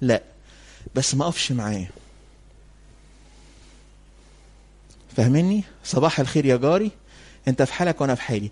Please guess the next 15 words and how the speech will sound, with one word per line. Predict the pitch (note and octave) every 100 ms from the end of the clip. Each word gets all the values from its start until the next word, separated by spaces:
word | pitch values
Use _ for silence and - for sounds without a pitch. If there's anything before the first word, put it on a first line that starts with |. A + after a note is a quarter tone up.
| - - -
أنا | C#3 C3+
مش | D#3 -
مقاطعه، | D3+ D#3+ D#3 B2 F#2+ - - - - - - - -
لكن | A#2+ C3+ C#3 C3+
ما |
ينفعش. | C3 A#2+ E3+ C3+ G#2+ - -
لا | D#3+
يجتمع | C#3 - E3+ C#3 C#3
النور | D3+ G3 D4 E4 - - - - - - - A#2+
والظلمة. | A#2+ A#2 A#2 G2+ F#2+ G2 - - - - - - - - - - - - - - - - - -
نعم؟ | C3 D3 A3 - - - - - - - - -
يا | C3+
ده | F3+
يا | D3+
ده. | A2+ F#2+